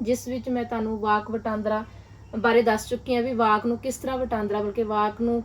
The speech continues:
ਕਿਸ ਤਰੀਕੇ ਨਾਲ ਦੂਸਰੇ ਵਿੱਚ ਬਦਲਿਆ ਜਾਂਦਾ ਹੈ, ਬਿਨਾਂ ਅਰਥ ਬਦਲਿਆਂ। ਅੱਜ ਆਪਾਂ ਉਸ ਦਾ ਅਭਿਆਸ ਕਰਾਂਗੇ ਤਾਂ ਜੋ ਤੁਹਾਡੀ ਪ੍ਰੈਕਟਿਸ ਹੋ ਸਕੇ ਵੀ ਹਾਂ, ਵਾਕ ਵਟਾਂਦਰਾ ਕਿਸ ਤਰੀਕੇ ਨਾਲ ਵਾਕ ਆਉਣਗੇ ਪੇਪਰ ਦੇ ਵਿੱਚ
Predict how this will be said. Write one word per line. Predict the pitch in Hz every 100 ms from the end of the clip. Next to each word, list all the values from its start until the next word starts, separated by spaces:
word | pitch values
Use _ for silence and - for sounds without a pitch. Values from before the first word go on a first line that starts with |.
| -
ਕਿਸ | 254
ਤਰੀਕੇ | - 233 - 214
ਨਾਲ | 202 208
ਦੂਸਰੇ | 214 220 - 214
ਵਿੱਚ | 220 285
ਬਦਲਿਆ | 226 202 202 190
ਜਾਂਦਾ | 190 185 185
ਹੈ, | 190 - - -
ਬਿਨਾਂ | 214 285 320 269 233
ਅਰਥ | 214 254
ਬਦਲਿਆਂ। | 214 196 196 190 247
ਅੱਜ | 233
ਆਪਾਂ | 269 - 254
ਉਸ | 240 208
ਦਾ | 240 254
ਅਭਿਆਸ | 220 240 220 -
ਕਰਾਂਗੇ | 208 208 214 302 - - -
ਤਾਂ | 247 262
ਜੋ | 285
ਤੁਹਾਡੀ | 277 262 233
ਪ੍ਰੈਕਟਿਸ | 233 220 - 277 -
ਹੋ | 247
ਸਕੇ | 233 214 226
ਵੀ | 214
ਹਾਂ, | 214 190 214
ਵਾਕ | 208 202
ਵਟਾਂਦਰਾ | 208 202 202 190
ਕਿਸ | 220 233
ਤਰੀਕੇ | 226 196 202 202
ਨਾਲ | 208
ਵਾਕ | 196 202 196
ਆਉਣਗੇ | 208 226 254
ਪੇਪਰ | 240 233 - 226
ਦੇ | 233
ਵਿੱਚ | 233 233